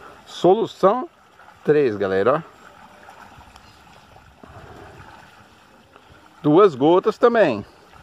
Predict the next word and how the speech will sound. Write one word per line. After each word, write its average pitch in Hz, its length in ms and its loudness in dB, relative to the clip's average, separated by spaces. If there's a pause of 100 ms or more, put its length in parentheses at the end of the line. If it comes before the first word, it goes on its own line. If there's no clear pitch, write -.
(3750)
Agora. 123 500 -6